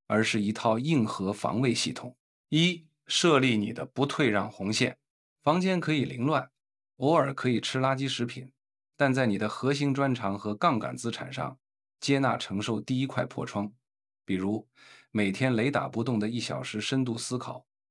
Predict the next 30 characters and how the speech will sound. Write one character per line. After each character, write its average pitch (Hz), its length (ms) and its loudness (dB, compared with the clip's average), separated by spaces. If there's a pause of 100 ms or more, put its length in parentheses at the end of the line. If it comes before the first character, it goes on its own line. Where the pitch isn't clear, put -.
(140)
或 - 160 2
者 104 140 2
每 104 180 -2
周 127 180 0
一 107 120 2
次 107 160 -6
的 123 120 -6
财 110 240 -2
务 110 120 0
复 113 180 -6
盘。 - 300 -8 (460)
局 143 220 4
部 160 200 2
可 - 140 -4
能 113 120 -2
混 135 240 -2
乱， 135 220 -8 (320)
核 127 280 2
心 139 260 2
必 139 160 2
须 120 140 0
焊 117 220 0
死。 - 280 -6 (320)
二、 127 240 4 (720)
降 123 360 4
低 120 240 2
重 113 300 0
置 123 160 0
成 113 260 -2
本， - 180 -6